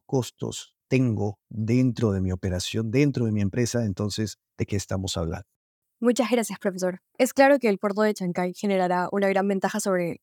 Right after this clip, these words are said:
Speaker 2: otros puertos sudamericanos y, bueno, que está haciendo alerta al mundo. Ahora vamos a pasar con una dinámica que es un poco más ágil,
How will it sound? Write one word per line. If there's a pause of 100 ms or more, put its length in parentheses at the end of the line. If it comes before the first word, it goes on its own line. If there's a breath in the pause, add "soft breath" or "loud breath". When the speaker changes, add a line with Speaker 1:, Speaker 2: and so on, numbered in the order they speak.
Speaker 2:
otros
puertos
sudamericanos
y,
bueno, (240)
que
está (180)
haciendo
alerta
al
mundo. (160)
Ahora (140)
vamos
a
pasar
con
una
dinámica
que
es
un
poco
más
ágil,